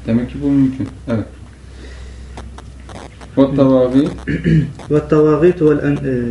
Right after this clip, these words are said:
Speaker 1: Men ubide.
Speaker 2: Ve tavagitu ma ubide ve huve radun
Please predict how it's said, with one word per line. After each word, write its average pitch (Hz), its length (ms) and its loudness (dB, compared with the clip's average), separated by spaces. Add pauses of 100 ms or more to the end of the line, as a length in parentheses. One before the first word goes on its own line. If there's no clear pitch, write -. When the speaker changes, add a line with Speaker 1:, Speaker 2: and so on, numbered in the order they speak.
(340)
Speaker 1:
Men 139 180 6
ubide. 165 480 2 (240)
Speaker 2:
Ve 143 140 -2
tavagitu 151 560 2
ma 147 360 0
ubide 160 420 2 (480)
ve 143 60 0
huve 143 300 2
radun 160 420 0